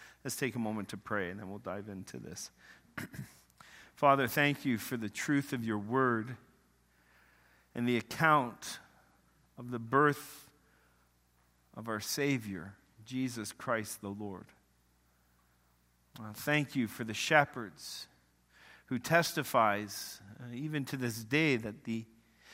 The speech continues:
angelic host came and proclaimed that the Savior of the world had come. More than that, that they worshiped and said, "Glory to God in the highest,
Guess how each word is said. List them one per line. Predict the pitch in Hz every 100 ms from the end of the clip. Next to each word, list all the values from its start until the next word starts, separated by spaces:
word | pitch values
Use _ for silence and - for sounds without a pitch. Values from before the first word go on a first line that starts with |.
| -
angelic | 127 131 131 165 151
host | - - 180 160 - -
came | - 180 180 160 127
and | 107
proclaimed | - 123 - 185 185 160 123 135 - -
that | 120
the | 123
Savior | 120 - 175 165 156
of | 135
the |
world | 127 135 160 156
had | 120 117
come. | - 180 160 127 131 - _ _ _ _ _ _ _ _ _ _ _ _ _ _ _
More | 147 185
than | 151 117
that, | 110 110 113
that | 110
they | 120 117 110 113 - _ _ _ _ _
worshiped | 120 160 202 - 120 107 -
and | 104
said, | - 123 113
"Glory | 131 156 180
to | -
God | 151 143 147 156
in | 139
the | 123
highest, | 117 143 165 131 120 - - -